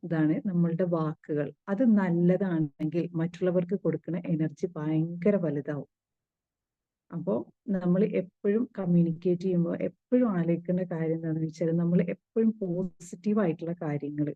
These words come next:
അതായത് നല്ലത് മാത്രം പുറത്തേക്ക് വിടാൻ നോക്കുക. പിന്നെ നമ്മൾക്ക്, ഏഹ്, കമ്മ്യൂണിക്കേറ്റ് ചെയ്യുമ്പോ,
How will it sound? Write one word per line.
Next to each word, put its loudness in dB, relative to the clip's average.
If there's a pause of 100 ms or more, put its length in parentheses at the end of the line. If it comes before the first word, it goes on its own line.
അതായത് -6
നല്ലത് 4
മാത്രം -2 (100)
പുറത്തേക്ക് -4
വിടാൻ 2
നോക്കുക. -4 (1000)
പിന്നെ 2 (120)
നമ്മൾക്ക്, 4 (280)
ഏഹ്, 0
കമ്മ്യൂണിക്കേറ്റ് 2
ചെയ്യുമ്പോ, 0